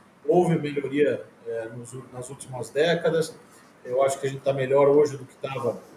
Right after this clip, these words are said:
nos anos setenta e oitenta, mas claro que o curtíssimo prazo nos deixa muito preocupados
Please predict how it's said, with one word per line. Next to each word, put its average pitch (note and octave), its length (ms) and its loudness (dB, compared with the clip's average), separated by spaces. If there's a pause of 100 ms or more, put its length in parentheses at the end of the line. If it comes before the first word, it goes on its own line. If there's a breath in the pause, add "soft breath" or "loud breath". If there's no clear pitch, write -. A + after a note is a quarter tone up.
(160)
nos B2 160 -16
anos C3 200 -14
setenta C3+ 440 -8
e B2 40 -8
oitenta, E3+ 600 -2 (300)
mas C#3 180 -2
claro F3 440 4
que E3+ 160 -2
o E3 100 4
curtíssimo D#3 600 -4
prazo D3+ 380 2
nos - 200 -4
deixa E3 320 -4
muito D#3 240 -10
preocupados E3 880 -2